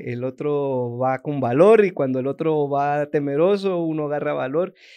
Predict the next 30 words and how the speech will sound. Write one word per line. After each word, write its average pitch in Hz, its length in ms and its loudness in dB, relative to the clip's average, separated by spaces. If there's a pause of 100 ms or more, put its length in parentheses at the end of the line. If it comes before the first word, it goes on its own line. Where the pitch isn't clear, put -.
(120)
y 131 180 2
ese 147 320 4
ir 156 220 2
y 165 80 2
venir 147 420 -2
yo 143 160 -6
creo 139 200 -14
que 135 100 -12
ayuda 123 360 -10
siempre 123 360 -12
a, 110 220 -14 (480)
a 113 140 -6
sobrepasar 117 560 -8
las 117 160 -8
cosas. 135 400 -6
Ahorita, 120 360 -8
pues, 113 320 -12
este 123 280 -10
año 147 240 -6
la, 117 340 -8
la 117 140 -6
meta 127 400 -8
es 123 140 -10
abrir 123 240 -10
México, 156 480 -8
ya 123 200 -6
la 120 100 -8
estructuración 113 680 -12
está 117 340 -12
hecha. 165 420 -8